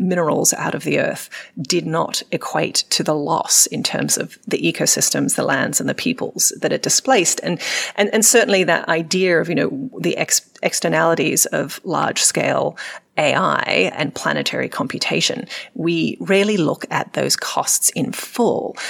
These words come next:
And so, you know, again, sort of part of, part of my experience having sort of studied this field for, you know, two decades was saying, I, I, I'm used to looking at these problems from this kind of abstracted perspective, but that is, that is part of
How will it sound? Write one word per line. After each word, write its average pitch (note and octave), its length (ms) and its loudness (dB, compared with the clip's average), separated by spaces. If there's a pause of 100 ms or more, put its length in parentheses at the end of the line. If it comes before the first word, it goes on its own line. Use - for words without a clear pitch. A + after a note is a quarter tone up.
(160)
And F#3+ 140 2
so, F3+ 340 4
you D#3 100 0
know, - 60 0
again, F#3 520 2
sort - 140 -4
of - 80 -10
part D3+ 320 -2
of, - 300 -4
part C#3+ 240 -2
of - 80 -10
my C3+ 80 -2
experience F#3 520 2
having D3+ 340 -2
sort - 140 -6
of - 200 -12
studied D3+ 380 2
this D3 220 0
field E3+ 360 2
for, - 380 -4
you - 80 -8
know, - 200 -4
two - 200 0
decades - 580 -2
was - 120 -6
saying, C3 300 0
I, - 180 0 (100)
I, C#3 160 0 (100)
I'm E3+ 140 0
used F3 380 0
to E3 80 0
looking D3+ 360 0
at - 120 -4
these C#3 180 0
problems E3 680 0 (440)
from E3 460 2
this D#3 140 2
kind C#3+ 200 -2
of - 80 -10
abstracted - 680 0
perspective, - 800 -2 (240)
but - 200 0
that F#3+ 200 4
is, E3+ 200 4 (100)
that F#3+ 200 2
is F3 160 2
part D#3 420 -2
of - 340 -4